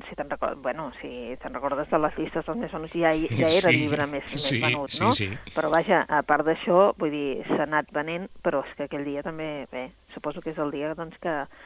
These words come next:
Speaker 1: la gent ho ha anat dient i, i tu
Speaker 2: Mhm.
Speaker 1: fas el gest i li regales amb l'altre, no? Però vaja, eh?
Speaker 2: A part,
Speaker 1: Aquest és
Speaker 2: eh,
Speaker 1: un mètode que dius, bueno, te l'han d'haver demanat perquè, esclar, si el regales tampoc no,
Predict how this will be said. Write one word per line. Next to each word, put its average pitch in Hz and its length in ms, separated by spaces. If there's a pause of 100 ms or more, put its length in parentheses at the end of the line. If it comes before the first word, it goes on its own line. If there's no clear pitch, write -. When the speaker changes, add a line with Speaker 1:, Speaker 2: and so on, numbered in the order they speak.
(160)
Speaker 1:
la - 100
gent 160 140
ho 160 80
ha - 20
anat 160 180
dient 202 400
i, 165 200
i 117 200
tu - 80
Speaker 2:
Mhm. 110 100
Speaker 1:
fas 170 160
el 170 240
gest 165 220
i 190 60
li 180 140
regales 151 460
amb 143 120
l'altre, 131 300
no? 160 220 (280)
Però 139 100
vaja, 156 260 (140)
eh? 190 180 (320)
Speaker 2:
A - 40
part, 220 180
Speaker 1:
Aquest - 220
és 233 60
Speaker 2:
eh, - 20
Speaker 1:
un 180 140
mètode 170 340
que 202 100
dius, 151 180
bueno, 156 260 (320)
te - 100
l'han 160 160
d'haver 170 200
demanat 175 320
perquè, - 240
esclar, 156 220
si 175 60
el 165 60
regales 151 380
tampoc 180 300
no, 156 200